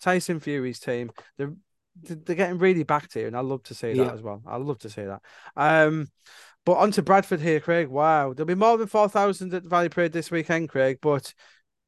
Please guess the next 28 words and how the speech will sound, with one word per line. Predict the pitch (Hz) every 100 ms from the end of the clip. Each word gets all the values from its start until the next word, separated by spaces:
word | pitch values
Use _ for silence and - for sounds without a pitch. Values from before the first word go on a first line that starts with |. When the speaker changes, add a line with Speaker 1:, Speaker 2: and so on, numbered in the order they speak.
| _ _ _
Speaker 1:
they're | 135 165 175 175 139
talking | - 196 202 202
about | 185 180 160
manager, | 151 170 175 160 143 143 139 139
you | 156
know, | 156 127 - - - - _ _ _
Mark | 143 175 185
Hughes | 202 185 170
under | 160
huge | 143 165 156
pressure | 160 143 131
here. | 120 113 110 _ _ _ _ _ _
Speaker 2:
Yeah. | 139 107 101 _ - - -
Speaker 1:
He | 160
needs | 185 175
a | 160
win. | 151 131 - _ _ _ _ _ _ _ _
But | 139 -
Crewe | - 202 196
are | 160
such | - 180 -
a |
difficult | 151 160 151 151 127
team | - 156
to | 143 120
play | 143 131
against. | 127 113 - _ _ _ - _ _ _ _
Um, | 135 143 151 151 139 135